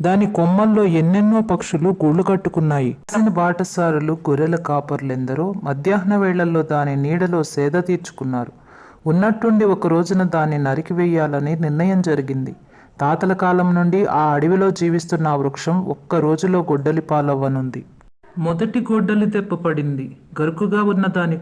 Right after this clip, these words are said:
కాండంపై లోతుగా గాయమైంది. కొమ్మలు ఒక్కొక్కటి నేలరాలాయి.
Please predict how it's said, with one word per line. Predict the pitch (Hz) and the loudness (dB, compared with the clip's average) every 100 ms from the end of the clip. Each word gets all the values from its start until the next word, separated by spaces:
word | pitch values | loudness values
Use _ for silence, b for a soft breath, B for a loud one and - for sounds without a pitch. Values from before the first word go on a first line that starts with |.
| - | -6
కాండంపై | 151 160 160 151 160 202 | -6 -4 -6 -4 -4 -4
లోతుగా | 156 160 165 202 202 185 | -4 -4 -2 -2 -2 -2
గాయమైంది. | 147 147 147 143 135 131 139 - B B B B | -2 -2 -2 -4 -6 -6 -10 -18 B B B B
కొమ్మలు | - 185 220 208 | -2 2 2 2
ఒక్కొక్కటి | - 202 202 196 190 170 | 0 -4 -2 -2 -2 -2
నేలరాలాయి. | 151 156 165 156 143 135 131 | 0 0 0 0 -2 -4 -6